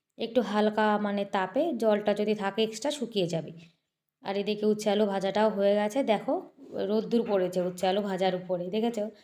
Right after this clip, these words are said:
যার জন্যে কড়াইটা দেখো কেমন মনে হচ্ছে। ভাজাটাও কিন্তু হয়ে গেছে, এরকম কড়কড়ে ভাজা করলে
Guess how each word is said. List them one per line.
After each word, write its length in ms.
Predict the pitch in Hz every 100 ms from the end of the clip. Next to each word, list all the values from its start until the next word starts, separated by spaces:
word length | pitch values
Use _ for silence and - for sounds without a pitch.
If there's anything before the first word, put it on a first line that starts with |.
| _ _ _ _ _
যার 220 | 202 202 185
জন্যে 200 | 202 214
কড়াইটা 340 | 208 185 190 202
দেখো 200 | 202 226
কেমন 280 | 247 196 202
মনে 220 | 190 190 190
হচ্ছে। 320 | 170 175 - 185
ভাজাটাও 420 | 185 180 180 185
কিন্তু 240 | 196 202 214
হয়ে 200 | 202 196
গেছে, 200 | 208 294
এরকম 260 | 220 196 208 208
কড়কড়ে 360 | 185 180 196
ভাজা 240 | 196 185 196
করলে 280 | 240 311